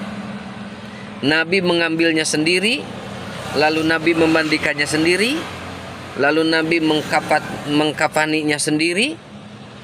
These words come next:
ya, tidak dengan sahabat, bahkan Nabi memimpin mensolati jenazah tersebut sendiri. Bahkan Nabi setelah mensolati, membawa jenazah tersebut dengan tangannya sendiri dibawa ke pemakaman Baqi.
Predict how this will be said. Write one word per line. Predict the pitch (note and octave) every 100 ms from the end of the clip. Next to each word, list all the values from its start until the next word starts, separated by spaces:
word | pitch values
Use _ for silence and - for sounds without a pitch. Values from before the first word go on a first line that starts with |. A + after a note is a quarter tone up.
| -
ya, | - C#3+
tidak | E3 D3 C#3+ C#3+ C#3
dengan | C#3+ C#3+
sahabat, | C#3+ C3+ C#3 F3 D#3
bahkan | D3+ D3
Nabi | C#3+ D3+ D3+
memimpin | D3 C#3+ C#3+ D#3 D3 E3 F3 D#3 C#3+ - - - - -
mensolati | D3 D3 - D3 D3 - - D3 C#3 C3+ B2+ G#2+ - - - A#2 A#2+
jenazah | D3+ D3+ D3+ D3+ D3
tersebut | D3+ C#3 D#3+ E3
sendiri. | E3 D#3+ F3 F#3+ A#3+ - - - - - - -
Bahkan | D3 D3+ D#3 D3+
Nabi | E3 E3+ F#3
setelah | F3+ E3+ E3+
mensolati, | E3 E3+ E3+ E3 E3+ E3+ F3+ F#3
membawa | F3+ E3 - F3 F3+ F#3+ - - - - - - - - - - - - - G3 - G3
jenazah | F3 F3 F3 F3
tersebut | F3 E3+ F#3+ F#3+ -
dengan | F#3 G#3 B3
tangannya | A3 G#3+ G#3+ G#3+
sendiri | G#3 F#3+ F#3+ G3
dibawa | F#3 E3+ E3+ F3+
ke | E3+
pemakaman | F3 E3 D#3+ D#3+ D#3+ D#3
Baqi. | D#3+ D#3 A3